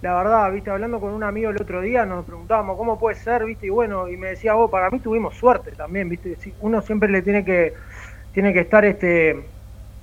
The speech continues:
con este virus, tiene que tener cuidado porque lo que está pasando en otros países es, es tremendo, viste. Entonces no te podés relajar. Están liberados estos, estos deportes, incluido el surf, ¿tá? Entonces, este, se puede practicar surf,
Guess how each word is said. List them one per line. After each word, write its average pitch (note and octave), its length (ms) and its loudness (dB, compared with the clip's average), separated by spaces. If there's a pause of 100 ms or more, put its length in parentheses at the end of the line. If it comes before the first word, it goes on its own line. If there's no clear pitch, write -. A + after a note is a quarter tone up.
(140)
con E3+ 220 0
este G3 240 2
virus, G#3+ 280 4
tiene G#3+ 180 0
que F3+ 100 0
tener F3+ 260 0
cuidado G3+ 360 8
porque D#3+ 480 -4
lo D#3+ 120 -6
que D#3+ 60 -10
está G#3 160 -2
pasando G#3 360 -4
en F3+ 80 -6
otros F#3 180 -12
países G3+ 420 -8
es, - 320 -18
es F3 100 -12
tremendo, D#3 520 -6
viste. D3+ 320 -8 (560)
Entonces F3+ 540 0
no F3+ 160 0
te F3+ 100 2
podés F3+ 220 6
relajar. D3+ 420 0 (180)
Están B3+ 280 8
liberados A#3 520 8 (540)
estos, A3 320 -4 (160)
estos G#3 280 -4
deportes, B3 520 4
incluido F3+ 400 -2
el E3 120 -4
surf, A#3+ 300 0 (800)
¿tá? G3 400 2
Entonces, F#3+ 520 -6
este, F3 560 -2
se E3 140 -8
puede G#3+ 180 4
practicar F#3 520 -2
surf, A3+ 240 0